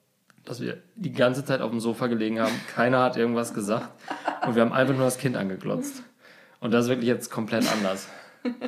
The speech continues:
Alle reden die ganze Zeit. Äh,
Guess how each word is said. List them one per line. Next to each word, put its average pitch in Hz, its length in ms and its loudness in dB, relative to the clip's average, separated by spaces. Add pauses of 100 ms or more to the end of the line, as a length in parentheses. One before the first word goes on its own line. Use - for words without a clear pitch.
(520)
Alle 147 400 6
reden 139 300 4
die 135 100 0
ganze 139 380 2
Zeit. 160 480 0 (380)
Äh, - 40 -8